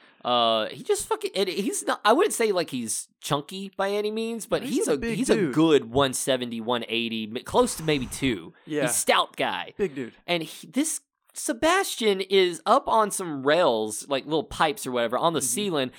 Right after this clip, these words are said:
Speaker 1: and just picks this dude up, starts choking
Speaker 2: By
Speaker 1: him
Speaker 2: his
Speaker 1: out.
Speaker 2: neck. <laughs> Yeah, I'm like, "What?"
Speaker 1: No.
Speaker 2: What?
Speaker 1: That is, that is, I did love, though, 'cause, like, uh,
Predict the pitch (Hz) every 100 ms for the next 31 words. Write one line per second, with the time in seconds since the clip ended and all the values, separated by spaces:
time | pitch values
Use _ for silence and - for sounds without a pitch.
0 | - - 240 202 151 - _ _ - 220
1 | - - 185 - 170 139 101 - 135 -
2 | 143 165 180 113 170 - - - 571 508
3 | 233 226 - 208 - 165 - - - 156
4 | 170 - - - 349 359 - - _ _
5 | 180 185 104 95 104 - 466 494 539 539
6 | - 175 151 120 156 165 127 - - -
7 | 147 135 127 131 117 110 110 107 131 131
8 | 123 131 117 113 127 110 110 123 107 98
9 | 92